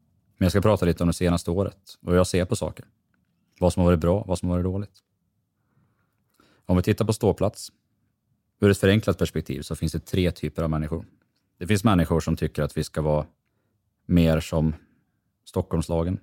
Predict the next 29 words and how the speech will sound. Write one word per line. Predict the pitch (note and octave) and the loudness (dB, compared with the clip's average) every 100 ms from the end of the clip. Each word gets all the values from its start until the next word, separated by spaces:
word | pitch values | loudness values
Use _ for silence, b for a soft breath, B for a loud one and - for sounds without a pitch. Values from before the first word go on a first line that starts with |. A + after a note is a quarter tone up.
| _ _ | _ _
som | F2 | -4
hatar | F#2 E2+ - F#2 F2+ _ _ _ _ _ _ _ | -2 -2 -4 -8 -8 _ _ _ _ _ _ _
och | G2 | -6
kör | - F2 F2+ F2 _ | -2 0 -2 -6 _
mer | - D3 F#2+ F2+ | -20 -6 0 2
den | F2+ F#2+ | 2 0
stilen. | F#2+ F#2+ G2+ - _ _ _ _ _ - | -2 -2 -4 -8 _ _ _ _ _ 0
Vi | F#2+ | 4
har | G2+ | 6
de | G2+ F#2 | 6 4
som, | - F2+ F2+ F2+ | 4 4 4 4
eh, | F2+ F2 F2 b b b _ _ | 4 2 0 b b b _ _
tycker | - F2+ - F2+ | -4 -4 -2 -2
att | F2 - - - _ _ _ - | -2 -4 -18 -20 _ _ _ -4
vi | F2 | 0
bara | F#2+ F2+ | 2 2
ska | - F2+ | 0 0
heja | F#2+ E2+ F2 F2+ _ _ _ _ _ _ | 0 0 -4 -6 _ _ _ _ _ _
och | - | -2
vara | F2+ | 0
jätteglada, | F2+ E2+ F2 F2+ F#2+ F#2+ - | 0 -2 -4 -2 -4 -8 -10
klappa | - - | -6 0
händerna | F2+ F2 F#2 | 2 2 0
hela | F#2 | 0
tiden. | E2+ F2+ G2 _ _ _ _ _ _ _ _ - | -2 -4 -4 _ _ _ _ _ _ _ _ -2
Och | F#2 | 2
sen | G#2 | 4
har | G#2 E2+ | 6 4
vi | F2+ | 2